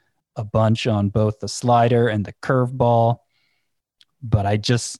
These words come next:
like, he's twenty-six years old. He's this non-prospect and, uh, really hadn't shown any signs of this before,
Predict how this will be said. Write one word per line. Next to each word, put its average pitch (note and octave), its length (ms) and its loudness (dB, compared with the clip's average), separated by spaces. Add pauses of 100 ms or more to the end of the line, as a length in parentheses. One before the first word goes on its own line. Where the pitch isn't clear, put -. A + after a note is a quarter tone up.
like, A#2 160 -2
he's A2+ 140 -4
twenty-six D3+ 560 0
years A#2+ 220 2
old. A2+ 300 2
He's G2+ 140 -2
this G2+ 180 -6
non-prospect A2 1120 0 (580)
and, F#2+ 360 -6
uh, G2+ 80 -6
really A#2 320 2
hadn't G#2+ 220 0
shown G#2 320 -2
any G#2 160 0
signs G2 380 -4
of G2 80 -12
this G2 160 -8
before, G#2 580 -6